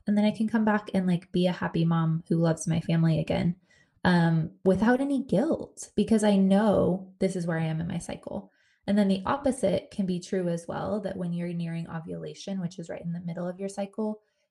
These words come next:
you might be a lot more energetic and you might be more excited about your husband, and you might want to go out on a date, or you wanna see friends, or, like, be just, like,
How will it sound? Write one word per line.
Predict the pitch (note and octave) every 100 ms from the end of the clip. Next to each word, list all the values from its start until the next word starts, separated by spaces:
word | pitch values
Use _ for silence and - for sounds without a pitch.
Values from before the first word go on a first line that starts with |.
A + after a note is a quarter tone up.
| _
you | G3+
might | F#3+ E3+ F#3
be | F#3
a |
lot | F3+ F3
more | F3 F3+
energetic | E3+ E3+ E3 E3+ E3 D#3+ - -
and | F3
you | F3
might | E3+ D#3+
be | F3 E3+
more | E3+ E3+ E3+ E3 D#3+ _ _ _ _ _
excited | F#3 F#3 - D#3+ F3 E3+
about | E3+ D#3+
your | E3+
husband, | E3 F3 D#3+ - F3+ G3
and | - E3+
you | F3
might | E3+ D#3+ -
want | E3+ F3 -
to | -
go | F3
out | E3 E3
on | E3+
a | E3
date, | E3+ D#3+ D#3+
or |
you | D#3+
wanna | E3 E3
see | E3 F3+
friends, | F3 - E3+ D#3+ D#3+ E3
or, | E3
like, | E3 D#3+ - - _
be | G3 F#3
just, | F#3 F3+ -
like, | F#3 F3